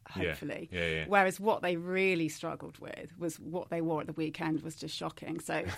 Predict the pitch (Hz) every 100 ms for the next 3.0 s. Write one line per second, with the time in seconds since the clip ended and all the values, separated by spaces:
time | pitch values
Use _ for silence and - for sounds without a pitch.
0 | - - - 180 175 180 170 190 185 185
1 | 160 180 175 175 175 - 175 175 - 190
2 | 180 175 170 175 165 185 175 165 202 180